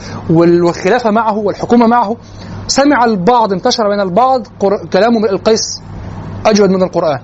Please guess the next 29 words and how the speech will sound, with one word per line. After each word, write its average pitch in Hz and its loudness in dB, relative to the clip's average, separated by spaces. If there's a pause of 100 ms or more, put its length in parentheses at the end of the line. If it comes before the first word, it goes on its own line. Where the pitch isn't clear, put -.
(420)
تخيلوا 214 2
ال-، 190 2
ال-، 156 2 (540)
الحماسة 175 0
التي 190 0
يكتب 190 -4
بها 165 0
والعصبية 151 -2
التي 175 -4
يكتب 165 -2
بها، 185 2 (220)
وهو 170 6
يكتب 208 2
وهو 190 4
مطمئن 185 0
لأن 160 0
الدولة 226 0
معه. 233 -2 (720)
فهمت؟ 175 0
الدولة 220 2
معه، 233 2
فهو 156 0
يكتب 214 -4
وهو 208 0
مطمئن، 220 0 (800)
فيصادر 208 2
في 151 -8
الكلام 175 0
كثيرا. - -4